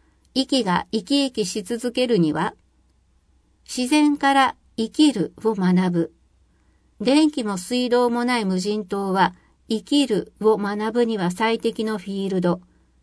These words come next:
島の自然と共生することで、自分らしい生き方が見つかるかも。公式ウェブサイト、Instagram、ノートで情報を発信しています。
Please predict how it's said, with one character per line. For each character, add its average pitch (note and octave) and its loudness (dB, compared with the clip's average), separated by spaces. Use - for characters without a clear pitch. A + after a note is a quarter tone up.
島 C4 0
の C#4 2
自 C4+ -2
然 C4 0
と B3+ 0
共 B3 2
生 A#3+ 0
す A#3 -8
る A#3 2
こ A3+ -2
と A3+ 2
で、 F3 -2
自 A3 2
分 C4+ 0
ら C4+ 2
し C4 -2
い E3+ -12
生 G3+ -6
き - -20
方 C#4 -2
が F#3 -2
見 F3+ 2
つ F3+ -8
か A#3 -2
る G#3+ -2
か E3 -4
も。 D3 -6
公 C#4 4
式 B3+ -6
ウ F#3 -2
ェ A#3 2
ブ B3+ -4
サ A#3+ -2
イ F#3+ -4
ト、 E3 -6
Instagram、 A#3 -2
ノ C#4+ 2
ー - -4
ト A3 -4
で F3+ 0
情 A3 2
報 A3 0
を G#3 -2
発 F#3 -4
信 F#3 -6
し F3+ -10
て F3+ -2
い D#3+ 0
ま E3 -2
す。 F3 -14